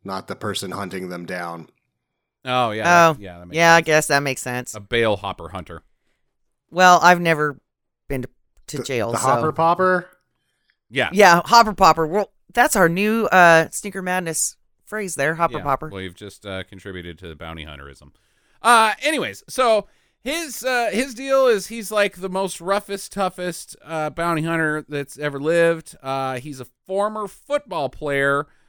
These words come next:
Speaker 2: who everybody knows is one badass dude, and he can't fuck with him, uh, formerly entitled Mac Truck Turner because he hit so hard. And, uh, he got a sports injury, and now,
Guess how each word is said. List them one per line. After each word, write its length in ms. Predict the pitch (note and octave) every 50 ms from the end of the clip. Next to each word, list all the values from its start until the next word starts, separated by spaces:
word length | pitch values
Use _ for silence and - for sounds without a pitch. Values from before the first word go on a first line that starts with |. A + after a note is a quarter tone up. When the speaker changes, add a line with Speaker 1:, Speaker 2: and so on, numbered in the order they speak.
| _ _ _ _
Speaker 2:
who 360 | C3 D#3 D#3+ D#3+ D#3+ D#3+ D#3+ -
everybody 560 | E3 E3 D#3+ F3 E3+ D#3 D#3+ D#3+ D#3 D3+ D3
knows 560 | D#3+ E3 F3+ F#3 F#3+ G3 G3+ G3+ F#3+ F#3 - - _
is 260 | D#3 D3+ C#3 C3+ B2+
one 320 | C3 C#3+ D3 E3+ F3+ F3 E3
badass 540 | E3 E3 E3+ E3+ E3+ E3+ E3 D#3+ D3+ -
dude, 580 | - F3+ G#3 G#3+ G#3 G3+ G3 F#3+ F#3+ F#3+ F3 E3+ - _ _ _ _
and 100 | _ C3
he 60 | B2+
can't 280 | B2+ - F#3 F3 D#3 -
fuck 280 | _ - G#3 G3 F#3+ -
with 200 | F#3 F3 - -
him, 440 | F3+ F3+ F3+ F3 F3+ F3+ F3+ F3 - -
uh, 260 | C#3+ C#3+ C#3+ C#3 C#3
formerly 520 | - - E3+ F3 E3+ E3+ E3+ E3 E3 D#3+ D#3
entitled 720 | D3+ C3+ - - D#3+ D3+ D#3 D#3 D3+ C#3 C3+ C3 A#2+ G#2
Mac 500 | A#2+ B2 C3+ C#3 C#3+ D3 - - _ _ _
Truck 320 | - - - E3+ D#3 - _
Turner 380 | - F#3 E3+ E3 E3 E3 E3
because 260 | D3+ C3+ - B2+ A#2
he 100 | - G2+ A2
hit 140 | D#3+ G3 -
so 220 | - F#3+ F3+ F3
hard. 380 | E3+ F3+ F3 F3 F3 F3 E3+ - _ _ _ _ _ _ _ _
And, 560 | _ C3 C3 C3+ C3+ C3+ C#3 C#3 C#3 C#3 C3+ C#3
uh, 520 | - - C3+ C3+ C3+ C3 C3 C3 C3 B2+
he 480 | B2+ C3 C3+ C#3+ C#3 C3+ C3+ C3+ C3+ B2
got 240 | A2+ C#3 C#3+ C3
a 20 | B2
sports 360 | - - - G#3 F#3+ F3 -
injury, 520 | F3+ F3 E3 D3 D#3+ D#3+ D#3+ D#3+ D#3 D#3 C#3+
and 220 | A#2+ C3 B2+ B2+ C3
now, 720 | C3+ C3+ C3+ C3+ C3+ C3+ C3+ C3 C3 C3 B2+ C3 B2+ B2